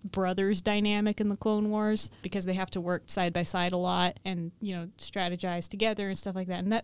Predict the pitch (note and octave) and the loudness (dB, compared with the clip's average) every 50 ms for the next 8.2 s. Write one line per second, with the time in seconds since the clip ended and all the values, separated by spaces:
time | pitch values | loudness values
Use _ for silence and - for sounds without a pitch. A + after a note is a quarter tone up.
0 | A3 A3+ C#4+ D#4 C4+ - - - A#3+ G#3+ G#3 F#3+ F#3 F3 F3+ E3+ - - F3+ E3 | 4 4 4 4 4 2 0 0 0 0 0 0 0 0 -2 -2 -2 -4 -4 -2
1 | F3 E3 E3+ E3 E3 D#3+ D#3+ D#3+ E3 - F#3 D#3+ D#3+ D#3+ E3 - - - _ _ | -2 -2 -2 -2 -4 -4 -4 -6 -6 -6 -6 -6 -6 -6 -8 -10 -12 -18 _ _
2 | _ - A3 G3+ F#3 F3 E3+ E3 - - - - - G3+ F#3 A3 G#3+ G#3+ G3+ - | _ 0 0 2 2 0 -2 -4 -6 -8 -6 -2 0 2 4 4 4 4 4 2
3 | G#3+ G3+ G3 F#3+ F3+ F#3 F#3 - G3 F#3+ F3 G3+ G#3 G3+ G3 F#3+ F#3 F3 F#3+ F#3 | 2 4 4 4 2 0 0 0 0 2 4 4 4 6 4 4 2 2 2 2
4 | F3 F#3 F3+ F#3 F#3 F3+ F3+ F3+ F3 F3 F3+ F3 - E3 E3 E3 - - - - | 2 2 2 2 2 2 2 2 2 2 0 0 -2 -4 -4 -6 -10 -16 -10 -4
5 | - G3 G3+ G3 F#3+ F#3+ F3+ E3+ - - F#3 F#3 F#3 F3+ F3+ F#3 F#3 F3 - F#3+ | 0 0 2 2 2 0 0 0 0 0 0 0 2 2 2 0 0 0 -2 -2
6 | F3+ G3+ G#3+ G#3+ G3 - F3 E3 D#3+ - - - B3+ C#4 A#3+ G#3 F3+ F3+ E3 F3 | -2 0 0 0 0 0 -2 -2 -2 -4 -2 0 2 4 4 4 4 2 2 2
7 | F#3+ G3 - - E3+ E3+ - - G#3 A3+ C4 - - - - F#3 F3 E3+ E3+ F3 | 2 2 0 0 0 -2 0 0 0 0 0 -2 -4 -4 -2 0 0 2 2 0
8 | E3+ E3 E3 E3 | 0 0 -2 -2